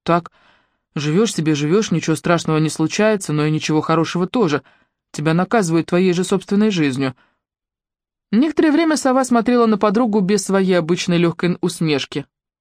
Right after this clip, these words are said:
«Ну, может, ты, Ир, и согласна считать свое существование божьим наказанием?» — сказала она наконец, — «но я нет. И прекрати пилить себя из-за Зинчук. Ничего ужасного мы не сделали». Ире стоило больших трудов удержать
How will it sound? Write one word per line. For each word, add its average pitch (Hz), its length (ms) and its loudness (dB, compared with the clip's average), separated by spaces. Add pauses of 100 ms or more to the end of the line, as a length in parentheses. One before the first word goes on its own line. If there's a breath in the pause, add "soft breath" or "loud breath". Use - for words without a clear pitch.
(960)
«Ну, 370 220 -2
может, 247 340 2
ты, 240 160 2
Ир, 208 280 0
и 196 140 -2
согласна 170 600 0 (500 loud breath)
считать 262 320 0
свое 247 260 2
существование 233 680 2
божьим 214 320 2
наказанием?» — 214 760 0 (460)
сказала 156 460 0
она 160 120 2
наконец, — 165 480 0
«но 277 60 4
я 349 180 4
нет. 190 320 2 (220)
И 233 100 2
прекрати 240 520 2
пилить 214 300 0
себя 202 280 2
из-за 190 120 2
Зинчук. 190 520 0 (180 loud breath)
Ничего 214 320 2
ужасного 277 460 4
мы 247 100 6
не 247 120 4
сделали». 220 520 2 (1600)
Ире 165 200 0
стоило 156 320 0
больших 156 320 -2
трудов 170 400 0
удержать 151 480 0